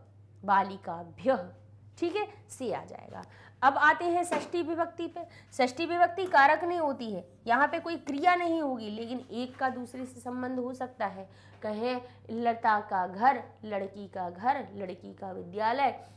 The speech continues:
रमा का घर रमा का विद्यालय, रमा का नगर रमा का गांव, तो रमा का किसी से भी संबंध हो सकता है। तो रमा के साथ में काकी के लगा हुआ है, तो उसको दर्शाने के लिए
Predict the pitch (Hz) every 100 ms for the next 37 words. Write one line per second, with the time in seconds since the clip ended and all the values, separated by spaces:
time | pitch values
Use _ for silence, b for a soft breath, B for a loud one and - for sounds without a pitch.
0 | B 208 208 196 185 185 175 175 247 269
1 | 226 B - 202 202 185 196 185 175 196
2 | 208 254 269 214 190 196 190 180 190 269
3 | 254 185 190 180 196 190 220 254 - B
4 | - - 339 220 196 196 226 - 247 269
5 | - 294 339 392 370 330 233 214 220 233
6 | 311 330 208 - 190 185 202 - B B
7 | 254 226 226 262 339 359 311 285 294 277
8 | 277 247 254 349 320 262 202 196 190 190
9 | 190 190 185 254 277 302 - 285 285 -
10 | 285 214 202 202 190 190 190 208 240 247